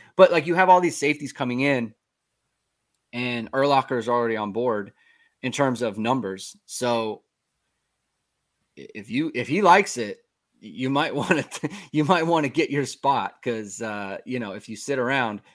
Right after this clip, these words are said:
Johnson could commit, and then one of Gallegos or, um, you know, one of Gallegos or, uh, or Lane could wanna come in, and Andrews, and then now you're like, "Oh,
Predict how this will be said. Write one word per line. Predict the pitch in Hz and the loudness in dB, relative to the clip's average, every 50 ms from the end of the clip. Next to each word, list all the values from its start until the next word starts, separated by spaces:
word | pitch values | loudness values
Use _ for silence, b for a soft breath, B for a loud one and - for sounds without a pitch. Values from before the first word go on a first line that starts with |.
| b b _ - | b b _ 0
Johnson | 131 131 147 139 147 131 | 0 0 0 0 -4 -4
could | 131 139 127 | -4 -6 -4
commit, | - 131 127 131 131 123 123 - b b b b b _ - | -2 -2 0 0 0 0 -2 -4 b b b b b _ -8
and | 120 117 117 | -6 -4 -2
then | 117 117 113 113 110 110 104 | -2 -4 -4 -6 -6 -8 -10
one | - - 120 117 113 | -10 -8 -8 -8 -8
of | 101 101 | -8 -8
Gallegos | 113 104 107 117 127 135 131 120 127 123 123 117 - - - - - - | -8 -6 -4 -2 -2 0 0 0 0 -2 -2 -4 -8 -14 -16 -16 -10 -6
or, | 110 107 107 107 101 101 98 - - | -4 -2 -2 -2 -2 -2 -4 -6 -8
um, | 107 104 101 98 95 95 95 95 - _ _ _ _ _ _ _ _ _ _ _ _ _ | -10 -8 -8 -8 -8 -10 -12 -14 -16 _ _ _ _ _ _ _ _ _ _ _ _ _
you | 113 107 | -10 -10
know, | 104 104 | -8 -8
one | 107 117 117 | -6 -6 -6
of | 104 95 | -6 -6
Gallegos | 110 101 101 107 113 110 113 110 104 - - - - _ | -6 -6 -6 -6 -4 -4 -4 -6 -6 -8 -12 -14 -14 _
or, | 110 107 104 101 101 101 | -10 -8 -6 -6 -4 -4
uh, | 98 98 98 95 95 95 - - - _ _ _ - | -6 -6 -6 -6 -6 -8 -8 -12 -14 _ _ _ -14
or | 104 95 | -12 -10
Lane | 98 107 117 127 123 110 104 | -8 -4 -2 -2 -2 -4 -4
could | - 110 101 92 92 - _ _ | -6 -6 -6 -6 -8 -16 _ _
wanna | - 117 104 95 95 | -8 -8 -8 -8 -8
come | - 104 95 95 | -8 -8 -8 -6
in, | 98 98 95 95 - b b b b b b b _ | -8 -8 -8 -10 -12 b b b b b b b _
and | - 110 104 | -8 -6 -2
Andrews, | 107 120 135 135 127 107 104 98 101 98 - - | 0 2 2 2 2 0 -2 -2 -4 -4 -8 -10
and | - 104 101 | -10 -8 -6
then | 104 110 107 101 101 101 - | -4 -4 -4 -4 -6 -6 -6
now | 110 107 107 113 | -4 -2 -2 0
you're | 110 101 98 95 92 95 | 0 -2 -2 -4 -4 -6
like, | 92 90 90 - 92 | -6 -8 -8 -8 -6
"Oh, | 107 104 92 90 | -6 -6 -6 -6